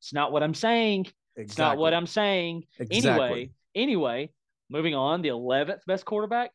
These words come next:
Speaker 1: You ready? I hope you're pissed. Stetson Bennett. Again,
Speaker 2: What are we doing?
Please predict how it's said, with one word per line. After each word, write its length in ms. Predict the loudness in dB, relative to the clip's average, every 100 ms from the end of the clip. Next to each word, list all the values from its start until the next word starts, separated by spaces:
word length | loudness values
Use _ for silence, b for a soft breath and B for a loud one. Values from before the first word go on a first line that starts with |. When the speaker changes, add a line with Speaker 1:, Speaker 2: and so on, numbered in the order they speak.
| _
Speaker 1:
You 100 | -8
ready? 360 | -2 -2 -2 -8 -8
I 80 | -6
hope 120 | -6
you're 80 | -8
pissed. 500 | -4 -4 -4 -10 -20 _ _ _ _ _ _ _ _ _ _ _ _ _ _ _ _ _ _ _ _ -20
Stetson 1160 | -14 0 2 2 -4 _ -4 2 2 0 -6 -12 -18
Bennett. 640 | -2 0 0 -2 -4 -4 -10 -16 -20 _ _ _ _ _ _ _ _ _ _ _ _ _ _ _ _ b b b b -4
Again, 360 | -4 0 4 6
Speaker 2:
What 80 | 8
are 40 |
we 200 | 6 2
doing? 400 | 0 2 4 0